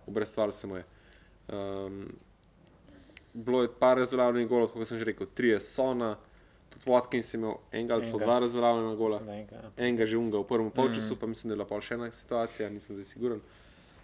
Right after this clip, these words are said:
Speaker 1: Eh, ampak ja, ehm, vse to je po moje že trend letos, da pač Aston Villa izkoristi, kar ima, in to je to. Ni nujno, da so celo igro podjetni, ampak pač na koncu zmaga.
Speaker 2: Ja, in zdaj so četrti, ne.
Speaker 1: Ja.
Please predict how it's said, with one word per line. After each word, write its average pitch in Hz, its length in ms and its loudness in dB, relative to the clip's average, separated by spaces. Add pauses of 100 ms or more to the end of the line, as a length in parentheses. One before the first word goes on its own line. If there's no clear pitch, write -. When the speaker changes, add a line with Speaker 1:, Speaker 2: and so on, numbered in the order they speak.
Speaker 1:
Eh, - 100 -10 (460)
ampak 110 320 -8
ja, 139 160 6 (240)
ehm, 101 480 -10 (120)
vse - 200 -10
to 127 80 -2
je 117 40 -2
po 113 120 -14
moje 110 300 -4
že 107 120 -8 (460)
trend 120 320 2
letos, 104 340 -4
da 98 220 -6 (380)
pač - 180 -16 (1080)
Aston 127 360 -4
Villa 117 160 4
izkoristi, 113 420 -2
kar 110 140 -2
ima, 120 240 -2
in 110 180 -6 (160)
to - 100 -6
je 110 80 -4
to. 104 140 -4 (520)
Ni 135 140 2
nujno, 135 200 8
da 120 100 6
so 117 120 -6
celo 123 260 2
igro 117 400 4
podjetni, 139 520 0
ampak 123 260 -2
pač - 260 -8
na 110 80 -6
koncu 107 220 -6
zmaga. 98 320 -6 (360)
Speaker 2:
Ja, 127 140 -2
in 110 100 -4
zdaj 101 140 -4
so 113 120 -6
četrti, 127 360 0
ne. 98 140 -6 (300)
Speaker 1:
Ja. 113 140 -8